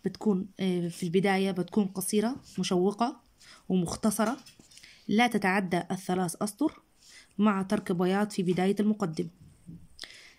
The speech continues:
يعني بتكون إثارة وتشويق المقدمة، تكون قصيرة مختصرة، لا تكون طويلة،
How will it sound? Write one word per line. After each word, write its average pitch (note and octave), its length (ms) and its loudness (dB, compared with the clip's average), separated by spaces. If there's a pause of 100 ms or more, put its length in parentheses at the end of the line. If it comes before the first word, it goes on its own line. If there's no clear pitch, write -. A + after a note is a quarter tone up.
يعني F#3+ 320 4
بتكون F#3 580 0
إثارة F#3 260 0
وتشويق F#3+ 440 0
المقدمة، A3 580 0
تكون G3+ 320 -2
قصيرة A#3 580 0 (280)
مختصرة، B3+ 600 0 (260)
لا G3+ 100 2
تكون G3 460 0 (140)
طويلة، A3 420 4